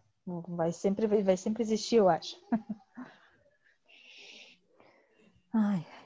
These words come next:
Speaker 2: então, meninas, o papo tá bom, tá só nós três. Não,
Speaker 1: Pois
Speaker 2: des-,
Speaker 1: então,
Speaker 2: nós
Speaker 1: mais
Speaker 2: três
Speaker 1: alguma
Speaker 2: tem
Speaker 1: dica?
Speaker 2: muita, muita, <laughs> muita intelectualidade.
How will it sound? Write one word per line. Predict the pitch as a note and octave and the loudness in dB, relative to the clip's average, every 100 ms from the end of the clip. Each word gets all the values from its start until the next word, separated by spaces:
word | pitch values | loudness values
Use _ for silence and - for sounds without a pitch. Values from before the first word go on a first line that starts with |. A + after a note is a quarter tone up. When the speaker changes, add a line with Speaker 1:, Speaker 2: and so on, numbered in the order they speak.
| _ _ _ | _ _ _
Speaker 2:
então, | G#3+ G#3+ - F#3+ | -2 0 2 2
meninas, | F#3 F3+ F3 E3+ - G#3+ | 4 2 0 -4 -8 -10
o | G3+ | -10
papo | - A#3 A3+ | 2 4 4
tá | - | 2
bom, | A3+ G#3+ A#3+ D#4+ - _ _ _ | 4 6 6 4 -6 _ _ _
tá | - | -8
só | A3 G#3 | -6 -4
nós | G3+ G3+ _ | -4 -6 _
três. | - G#3+ A#3+ A#3+ _ _ _ _ F#3+ - _ _ _ _ _ _ - | -4 -2 -2 -6 _ _ _ _ -20 -20 _ _ _ _ _ _ -6
Não, | G#3 G#3 G#3 | 0 4 6
Speaker 1:
Pois | A3 A3 | 6 6
Speaker 2:
des-, | G#3 | 6
Speaker 1:
então, | G#3 G3+ G#3 | 2 0 6
Speaker 2:
nós | F3+ - | 8 12
Speaker 1:
mais | |
Speaker 2:
três | G#3 A3+ | 12 12
Speaker 1:
alguma | A3+ A3 G#3 | 12 10 8
Speaker 2:
tem | G#3 C#4 | 10 10
Speaker 1:
dica? | A3+ A3+ | 12 12
Speaker 2:
muita, | A#3+ C#4 C#4 | 12 12 8
muita, | B3+ C4 B3 | 10 10 8
<laughs> | - C4 A3 A#3 A3 - | 10 10 10 8 6 6
muita | A3 B3 | 6 8
intelectualidade. | E4+ - B3+ A#3 - - A3+ A3 G3+ F#3 A3 B3 F4+ | 6 8 8 10 6 8 10 10 10 10 10 6 -2